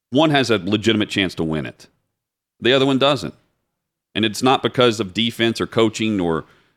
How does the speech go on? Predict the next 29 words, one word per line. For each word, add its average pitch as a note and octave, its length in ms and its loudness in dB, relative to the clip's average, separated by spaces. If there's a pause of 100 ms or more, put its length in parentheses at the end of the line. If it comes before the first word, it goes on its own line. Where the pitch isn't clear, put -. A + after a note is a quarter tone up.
(120)
anything C#3 320 0
like B2+ 240 2
that. C#2 300 -2 (160)
You B2 100 -4
can B2 160 -2
play D3+ 260 2
this C3 180 0
style. A#2+ 580 0
You C#3 100 -8
can't D3+ 440 -2
go B2+ 180 4
through A2+ 220 -4
stretches E2 760 -4 (300)
where G2 140 2
your G#2 240 2
offense G#2 540 0
is F2+ 180 -2
inept F2+ 600 -4 (320)
to G2 100 -4
drive G2 400 0
the F#2+ 60 -4
field F#2 440 0
and F#2 180 -6
just - 180 -6
get D3 120 0
in E2+ 80 -4
field B2 240 0
goal C#2+ 140 -4
range. - 380 -12